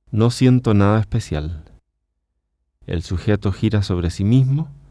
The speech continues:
y, llevando mis vísceras hasta la balanza, concluye depositándolas en uno de los platos, que desciende hasta tocar el piso.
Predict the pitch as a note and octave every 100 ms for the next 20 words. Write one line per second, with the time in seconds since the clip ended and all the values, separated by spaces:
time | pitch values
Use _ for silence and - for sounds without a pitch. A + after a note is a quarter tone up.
0 | _ _ _ _ - F#2 F2 F2+ G2+ A2
1 | G#2 F2+ F2 A#2+ - G#2+ F#2+ F#2+ - E2+
2 | E2 F2 G#2+ B2 A#2 - C3+ - - -
3 | _ _ _ _ _ _ - G#2+ G#2 C#3
4 | D3+ D#3 C3+ C#3 G2 G2 - A#2 B2+ B2+
5 | B2+ B2 - G#2+ G#2 A#2 A#2 G#2+ F#2 -
6 | G2+ F2+ F2 G#2+ - - - _ _ _
7 | _ _ - G2+ A2+ - C#3+ C#3+ B2+ A2
8 | F#2+ - - G2+ G2+ G2+ E2+ D2+ - F#2